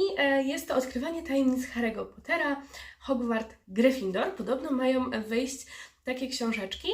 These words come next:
również w wersjach z pozostałych domów. E, ona nie jest zbyt, e, długa, ale zapowiada się fajnie. Natomiast teraz prawdziwa cegiełka. Jest to, e, Mugole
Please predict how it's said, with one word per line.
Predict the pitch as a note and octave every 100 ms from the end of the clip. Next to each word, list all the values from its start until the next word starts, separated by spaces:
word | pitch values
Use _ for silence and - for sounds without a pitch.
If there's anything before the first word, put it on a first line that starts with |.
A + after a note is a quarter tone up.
| A4 - - -
również | B3 E4 F4+ D#4+ D#4+
w | B3
wersjach | A3 B3+ C#4+ D#4+
z | -
pozostałych | - A#3 D4 - C#4 A3 F#3+
domów. | F#3+ F3+ - - - - - - - A3
E, | A3 A#3
ona | - C#5+ G#4+
nie | C4+ A#3+
jest | A3+
zbyt, | A3 G3+ F#3+ -
e, | F#3+ F#3+ F#3+
długa, | F#3 F3+ C4 F#4 -
ale | - A#4+ F#4
zapowiada | C#4+ B3 A3+ A3 A3
się | - G3 G3 - _
fajnie. | _ - A3 G#3 - - - - - -
Natomiast | G3 A#3 G#3 G#3 - - - -
teraz | G3+ A3 E4+ F#4+ -
prawdziwa | - - A#3+ C4+ B3 G#3+ A#3+ A3 G#3+ G#3+
cegiełka. | - - A3 G#3+ F#3 - - B3+ D4 - - - - - -
Jest | A#3+ B3+ - -
to, | A3+ G#3 -
e, | G3+ G3+
Mugole | A#3 B3+ F4+